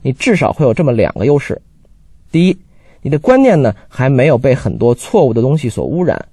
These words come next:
所以有机会从头来建立正知正见。第二，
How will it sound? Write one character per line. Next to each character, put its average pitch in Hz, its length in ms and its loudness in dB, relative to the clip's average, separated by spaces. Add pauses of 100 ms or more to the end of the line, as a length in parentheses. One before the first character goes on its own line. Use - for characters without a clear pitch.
(240)
所 165 160 -2
以 185 140 0 (200)
有 123 140 0
机 180 160 0
会 180 140 2
从 131 260 -2
头 160 220 2
来 110 140 0
建 139 260 0
立 104 200 -4
正 143 240 0
知 139 160 -4
正 143 240 -4
见。 104 200 -4 (840)
第 196 120 2
二， 147 100 0